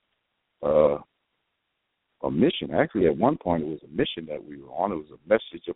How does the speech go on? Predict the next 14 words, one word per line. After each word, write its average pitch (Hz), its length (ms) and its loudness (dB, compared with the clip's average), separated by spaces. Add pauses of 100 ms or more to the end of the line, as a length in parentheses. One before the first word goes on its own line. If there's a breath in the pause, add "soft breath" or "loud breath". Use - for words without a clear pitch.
concern 95 500 -6
by 76 160 0
Imam 78 580 -8 (680)
Warith 80 240 6 (120)
Muhammad. 76 640 -8 (720)
And 71 100 -10
he 73 160 -6
said, 73 180 -4
"What 127 200 2
would 107 200 4
happen 92 460 2 (160)
if 71 180 -14
people 113 320 -6
would 80 140 -10